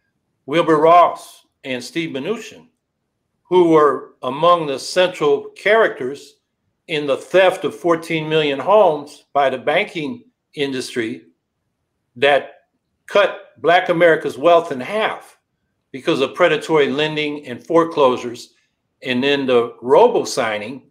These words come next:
that both of them were involved in, especially Wilbur Ross. He had these mortgage servicing companies.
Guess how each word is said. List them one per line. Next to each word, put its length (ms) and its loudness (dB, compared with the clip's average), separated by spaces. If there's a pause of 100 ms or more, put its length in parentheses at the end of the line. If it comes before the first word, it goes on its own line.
(200)
that 200 -8
both 220 4
of 100 0
them 160 2
were 140 -2
involved 400 2
in, 80 -6
especially 440 -4
Wilbur 300 -2
Ross. 320 2
He 60 -10
had 100 -4
these 160 -12
mortgage 320 -8
servicing 460 -8
companies. 480 -20